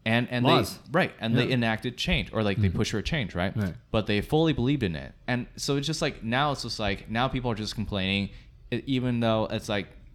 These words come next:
Speaker 1: somewhat debatable if it's an, like,
Speaker 2: Right.
Speaker 1: if race or ethnicity was the actual issue.
Speaker 2: Right.
Speaker 1: So then nothing changes. And then you just
Speaker 2: Yeah.
Speaker 1: keep complaining about that.
Speaker 2: And on the flip side, let's say, let's say you get put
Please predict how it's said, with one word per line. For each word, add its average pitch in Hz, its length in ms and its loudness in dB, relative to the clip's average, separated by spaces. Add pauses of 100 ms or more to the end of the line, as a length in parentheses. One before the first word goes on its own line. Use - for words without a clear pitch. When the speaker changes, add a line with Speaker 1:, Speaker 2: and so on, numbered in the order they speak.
(160)
Speaker 1:
somewhat 156 480 0
debatable 113 640 -2
if 107 160 -2
it's 110 160 -2
an, 101 200 0
like, 95 180 0
Speaker 2:
Right. 110 140 2
Speaker 1:
if - 160 -4
race 101 460 0 (140)
or 104 120 -8
ethnicity 98 480 -4
was 98 180 -2
the 90 80 -6
actual 101 380 -6
issue. 113 480 0 (200)
Speaker 2:
Right. 98 260 -2
Speaker 1:
So 127 140 0
then 117 80 -4
nothing 113 320 0
changes. 95 460 -4 (100)
And 113 160 0
then 117 180 0
you 98 80 -4
just 107 180 0
Speaker 2:
Yeah. 98 60 2
Speaker 1:
keep 92 120 -2
complaining 90 380 -4
about - 240 -12
that. - 180 -18
Speaker 2:
And 143 100 8
on 151 120 8
the 120 60 6
flip - 260 2
side, 101 320 4
let's 120 200 2
say, 117 340 6 (100)
let's 147 240 4
say 123 500 6 (460)
you 107 140 4
get 107 240 4
put - 220 6